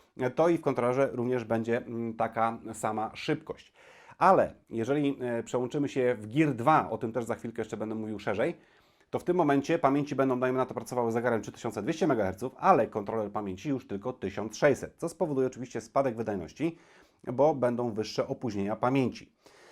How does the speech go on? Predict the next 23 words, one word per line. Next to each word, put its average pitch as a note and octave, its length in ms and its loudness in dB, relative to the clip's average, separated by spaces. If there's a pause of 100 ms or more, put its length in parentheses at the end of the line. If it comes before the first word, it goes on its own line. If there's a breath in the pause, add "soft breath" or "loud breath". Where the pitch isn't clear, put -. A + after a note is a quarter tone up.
(180 loud breath)
I D3 80 -2
teraz F#3+ 220 6
tak, - 400 8
mm, B2 320 0
w-, - 100 -20 (220)
to G3 180 10
jest F3+ 120 4
oczywiście E3 320 0
teoria, D3+ 360 6
ale C3 200 2
w - 60 -16
praktyce D#3 420 0
wygląda C#3+ 360 2
to C3 80 -4
w - 40 -12
ten E3+ 120 0
sposób, C3 400 -6
że B2 360 4
na B2 180 -2
wszystkich D#3 340 -6
procesorach, C#3+ 500 2
czy C#3+ 100 -6
to, B2 320 2